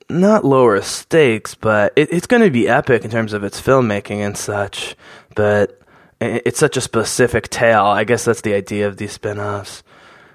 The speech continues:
Right, here's giving Luke to Aunt, uh, what the hell's her name?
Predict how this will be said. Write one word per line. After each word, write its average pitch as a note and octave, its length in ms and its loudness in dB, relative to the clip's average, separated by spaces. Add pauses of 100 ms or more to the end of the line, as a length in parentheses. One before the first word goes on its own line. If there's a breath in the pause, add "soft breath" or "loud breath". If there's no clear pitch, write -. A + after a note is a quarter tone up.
Right, G#2 320 0
here's A2 320 -4
giving G#2 460 -2
Luke C#3 400 2
to A2 360 -8
Aunt, G2+ 520 -4
uh, G#2+ 480 -8 (160)
what - 220 -14
the - 80 -8
hell's A2+ 240 -6
her B2+ 160 -12
name? A2 340 -14